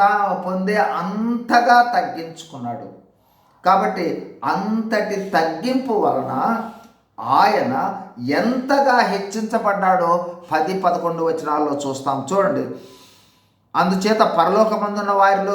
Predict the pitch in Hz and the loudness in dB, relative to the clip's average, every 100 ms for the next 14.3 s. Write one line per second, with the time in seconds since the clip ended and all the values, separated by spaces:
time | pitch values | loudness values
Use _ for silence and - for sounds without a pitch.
0 | 196 196 226 226 160 190 202 208 202 202 | 0 0 0 0 -2 -2 -2 -4 -4 -4
1 | 185 185 190 190 190 190 190 220 180 175 | -2 2 2 2 0 0 2 2 0 0
2 | 185 180 196 214 220 202 190 185 185 180 | -2 -4 -4 2 2 2 2 2 2 2
3 | 180 185 196 190 170 175 165 185 220 214 | 0 0 -2 -2 -4 -2 4 4 4 2
4 | 180 180 175 175 185 180 190 185 175 170 | 0 0 0 -2 -2 -4 -4 -4 -4 -2
5 | 170 165 151 135 185 220 233 - 156 151 | -4 -4 -4 0 2 2 2 0 -2 -4
6 | 156 - - - 165 - 180 170 202 220 | -4 -8 -14 -4 -2 -2 2 4 6 4
7 | 185 175 185 202 190 180 175 175 190 185 | 2 0 0 -2 -4 0 0 0 0 -2
8 | 180 180 185 175 160 156 180 185 185 175 | -2 -2 -2 -2 -4 -4 -2 0 -2 -2
9 | 175 165 165 170 165 160 - - 151 165 | -2 -2 -4 -6 -6 -8 -8 -8 -4 -2
10 | 160 156 156 151 190 156 - 127 139 - | 0 0 0 -2 -4 -4 -6 -6 -6 -8
11 | - - 120 160 175 165 143 147 147 143 | -14 -12 -2 2 2 2 2 0 -2 -2
12 | 160 180 165 160 143 147 - - - 123 | -2 -6 -4 -4 -4 -4 -8 -10 -8 -8
13 | - - - 165 175 139 151 185 226 214 | -8 -14 -2 0 0 0 4 4 6 2
14 | 185 170 | 0 -4